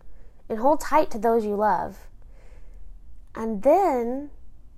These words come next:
you jump together.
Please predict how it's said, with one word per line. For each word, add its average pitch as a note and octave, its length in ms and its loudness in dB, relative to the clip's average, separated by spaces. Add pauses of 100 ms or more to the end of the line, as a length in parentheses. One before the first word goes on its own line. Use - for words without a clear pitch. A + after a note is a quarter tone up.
(400)
you B3+ 220 4
jump C#4 560 2 (600)
together. - 680 8